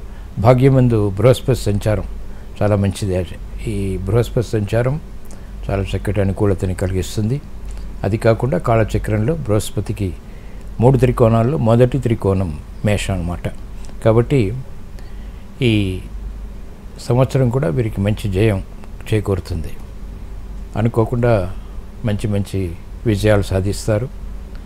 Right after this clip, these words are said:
పదవి ఉన్నతి లభిస్తుంది. తర్వాత ప్రజల్లో కూడా మంచి మంచి కార్యక్రమాలు చేపట్టి అనుకూలతని సాధించేటువంటి అదృష్టాన్ని బృహస్పతి కలిగిస్తాడు. ఇక్కడ ఎవరు అన్నది కాదు, ఆ గ్రహాన్ని బట్టే వీరి యొక్క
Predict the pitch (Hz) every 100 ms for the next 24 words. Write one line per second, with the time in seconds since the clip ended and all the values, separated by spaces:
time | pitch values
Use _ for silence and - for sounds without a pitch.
0 | - - - - - - - - 95 107
1 | 104 101 98 104 101 95 - 107 104 117
2 | - - - - 98 98 92 123 113 -
3 | 98 107 101 101 - 101 - - - -
4 | - - - 92 101 98 92 92 98 95
5 | - 95 90 - 90 90 - 165 - -
6 | - - - - 95 95 107 98 101 98
7 | - 95 87 82 92 90 95 95 98 117
8 | - 127 107 90 101 120 - 113 - 90
9 | 80 78 - 82 - - - - - -
10 | - 151 156 185 131 117 123 160 165 139
11 | 139 123 113 107 90 - - 104 110 101
12 | 151 143 135 156 165 135 117 110 110